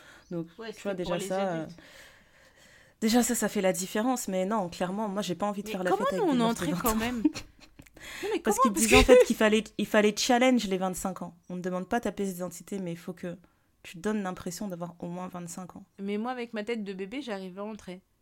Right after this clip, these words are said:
Speaker 2: Incroyable.
Speaker 1: Ouais, comme quoi, hein,
Speaker 2: Incroyable.
Speaker 1: t'as vu. Ouais.
Speaker 2: Mais elle était bien, cette boîte, hein. Faut
Speaker 1: Elle
Speaker 2: voir
Speaker 1: était
Speaker 2: si c'est
Speaker 1: vraiment
Speaker 2: encore
Speaker 1: bien.
Speaker 2: Faut voir encore si c'est comme ça ou pas.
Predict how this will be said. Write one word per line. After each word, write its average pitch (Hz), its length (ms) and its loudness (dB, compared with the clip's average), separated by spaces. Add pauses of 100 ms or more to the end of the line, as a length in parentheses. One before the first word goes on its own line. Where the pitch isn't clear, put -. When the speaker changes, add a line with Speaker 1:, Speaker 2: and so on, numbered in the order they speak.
(340)
Speaker 2:
Incroyable. 214 460 -6 (520)
Speaker 1:
Ouais, 180 260 -6 (140)
comme 170 200 -10
quoi, 202 160 -10
hein, 196 120 -12
Speaker 2:
Incroyable. 208 380 -12
Speaker 1:
t'as 165 80 -12
vu. 170 180 -16 (640)
Ouais. 175 280 -10 (100)
Speaker 2:
Mais 233 60 -14
elle 262 80 -10
était 320 180 -10
bien, 359 180 -12
cette 233 220 -14
boîte, 208 220 -16
hein. 196 100 -20 (720)
Faut - 60 -16
Speaker 1:
Elle 196 140 4
Speaker 2:
voir 190 120 2
Speaker 1:
était 180 100 -8
Speaker 2:
si 175 60 -6
c'est 175 60 -6
Speaker 1:
vraiment 180 180 -6
Speaker 2:
encore 180 120 -6
Speaker 1:
bien. 170 200 -8 (840)
Speaker 2:
Faut 240 60 -20
voir 285 200 -12
encore 226 200 -16
si - 160 -20
c'est 208 120 -20
comme 202 200 -18
ça 208 180 -20 (220)
ou 101 60 -20
pas. 95 200 -20